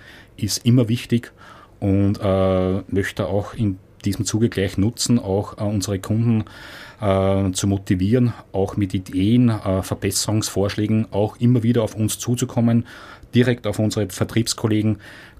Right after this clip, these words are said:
gerne auch direkt an unsere Kollegen im Produktmanagement oder Technical Sales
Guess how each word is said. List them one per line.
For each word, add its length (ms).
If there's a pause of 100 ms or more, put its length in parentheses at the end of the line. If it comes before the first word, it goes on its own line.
gerne 320
auch 200
direkt 380
an 140
unsere 720
Kollegen 360
im 80
Produktmanagement 1080
oder 360
Technical 460
Sales 280